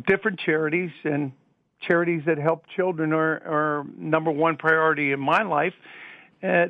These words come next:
that we can make a difference. And if we can make a difference, whether it's for a lifetime or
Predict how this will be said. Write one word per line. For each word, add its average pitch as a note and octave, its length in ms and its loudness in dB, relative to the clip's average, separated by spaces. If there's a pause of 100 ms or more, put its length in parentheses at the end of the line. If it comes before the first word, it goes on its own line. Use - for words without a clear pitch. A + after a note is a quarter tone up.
that F#3 120 0
we F#3 140 -4
can G#3 280 -2
make G3 180 -2
a G3 60 0
difference. D#3+ 480 -6
And E3 120 -4
if D3+ 100 -6
we G3 120 -4
can A3 180 -6
make C4+ 220 -2
a A#3 40 -4
difference, D#3+ 560 -6 (140)
whether D3+ 320 -2
it's C#3+ 120 -6 (100)
for D#3+ 140 0
a D3+ 40 -2
lifetime D3 880 0
or C#3 180 0